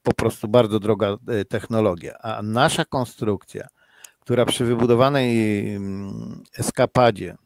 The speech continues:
czy naszych strunach i, i w-, budowanej infrastrukturze może przewieźć nawet do pięćdziesięciu tysięcy pasażerów na godzinę. Więc życzę tego naszej konkurencji,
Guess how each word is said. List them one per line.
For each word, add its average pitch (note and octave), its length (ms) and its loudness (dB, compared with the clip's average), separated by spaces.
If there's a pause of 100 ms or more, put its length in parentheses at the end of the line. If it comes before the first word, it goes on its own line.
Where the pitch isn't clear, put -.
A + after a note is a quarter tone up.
(360)
czy G#2 120 -12
naszych G2 280 -10
strunach C3 500 -2 (580)
i, B2 300 2
i A#2 60 2
w-, C3 260 -2
budowanej A#2+ 580 6
infrastrukturze A#2 720 4
może G3 220 4
przewieźć C3 400 2
nawet A2 240 -2
do G#2 100 -2
pięćdziesięciu G#2 540 -6
tysięcy G2 420 -6
pasażerów F#2 600 -4
na F2 160 -10
godzinę. E2+ 400 -8
Więc G2 200 -8
życzę A#2+ 320 0
tego A2+ 340 -2
naszej G#2+ 300 -8
konkurencji, G#2 640 -4